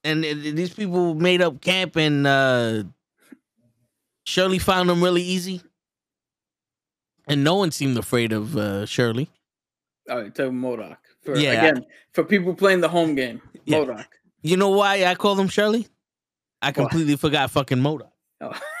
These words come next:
Speaker 2: <laughs>
Speaker 1: I compl-, I was trying to think, and I said, "Fuck it, you'll figure it out." Cap knows what I'm talking about when I say shit. <laughs>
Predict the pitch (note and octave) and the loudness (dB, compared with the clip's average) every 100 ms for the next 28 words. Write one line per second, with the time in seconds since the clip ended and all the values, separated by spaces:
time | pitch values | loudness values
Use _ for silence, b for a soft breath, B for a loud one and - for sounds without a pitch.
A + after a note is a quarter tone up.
0 | F#5 G#5+ - - - A#3+ B3 F#3 B3+ A3+ | -8 -8 -12 -14 -4 -2 -2 -2 -2 0
1 | A#3 A3+ F#3 E3 - - B3 C4 B3 G#3+ | 2 0 0 -12 -12 -4 0 0 0 -2
2 | A#3+ A#3 F#3+ F3+ D3+ F#3+ - C3 F#3 - | -2 0 -2 -4 -2 -2 -2 -2 -2 -2
3 | D3+ B2 G#2 G#2 - _ B B B _ | -4 -2 -4 -6 -10 _ B B B _
4 | _ _ _ _ - A#3 A3+ F3+ E3 C#3+ | _ _ _ _ -6 -6 -2 -2 -2 -2
5 | C3 D3 C#3 B2+ B2+ B2+ B2 B2+ A#2+ - | -2 -2 0 0 0 -2 -4 -6 -6 -6
6 | C3 _ | -6 _